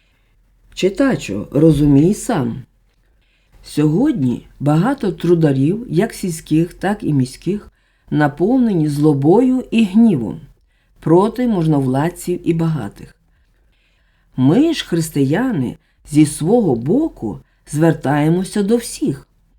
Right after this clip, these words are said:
навіть більше до озлоблених, щоб був такий час,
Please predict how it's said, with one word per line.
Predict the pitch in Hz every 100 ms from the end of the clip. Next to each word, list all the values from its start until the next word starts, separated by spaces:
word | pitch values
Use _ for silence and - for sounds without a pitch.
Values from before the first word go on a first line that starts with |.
| _ _ -
навіть | 135 175 208 190
більше | 160 151 277 302 - 214
до | 180 233
озлоблених, | 233 220 190 233 214 127 123 110 - _ _ _ _ _ _ _
щоб | - - - 214 196
був | 151 165 294 359 294
такий | - 147 - 139
час, | 135 139 117 92 -